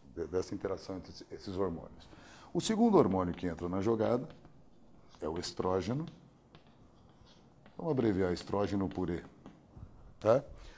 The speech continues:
O estrógeno é produzido pelo próprio ovário. Estrógeno ou estrogênio, tanto faz, tá? Estrógeno ou estrogênio. Qual é o papel do estrógeno? O estrógeno ou estrogênio, ele vai provocar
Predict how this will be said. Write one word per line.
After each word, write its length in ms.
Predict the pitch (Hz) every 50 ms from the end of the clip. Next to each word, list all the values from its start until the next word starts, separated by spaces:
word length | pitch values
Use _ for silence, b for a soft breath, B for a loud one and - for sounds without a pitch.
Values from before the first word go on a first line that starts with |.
| B B
O 80 | - 190
estrógeno 520 | 190 - - 185 175 185 185 175 180 170
é 20 | 160
produzido 480 | - - 131 110 90 107 131 123 135
pelo 540 | 120 - - - 143 151 165 165 170 170 156
próprio 580 | - - - 98 98 107 - - 113 117 117 - -
ovário. 420 | 123 117 98 87 85 80 71 - - - -
Estrógeno 540 | - - - - 156 165 175 160 170 170 165
ou 80 | 160 156
estrogênio, 880 | 147 - - - 160 147 107 90 98 113 117 113 107 98 87 80 73 71 - - -
tanto 260 | - 110 120 - -
faz, 400 | 120 - - - - - - -
tá? 220 | - 127 143 170 175 b b b b b b
Estrógeno 680 | - - - - - 127 123 123 120 120 131 135 127 107
ou 80 | 107 104
estrogênio. 760 | - - - 120 117 107 87 85 101 95 85 80 69 60 B B B B B B B B B B B B B B B B
Qual 160 | - - 175 180
é 100 | 190 196
o 60 | 196
papel 540 | - - - 151 139 - - 110 113 113 110
do 100 | 107 110
estrógeno? 580 | - - - - - 69 62 58 - - - - - -
O 120 | - 165 165
estrógeno 680 | 151 - - - 135 135 143 147 151 160 165 170 170 -
ou 120 | 113 98 87
estrogênio, 720 | 78 - - 101 101 95 87 101 101 101 110 120 120 -
ele 140 | 143 143 143
vai 140 | 135 139 139
provocar 580 | 147 151 139 104 101 - - 120 117 101 85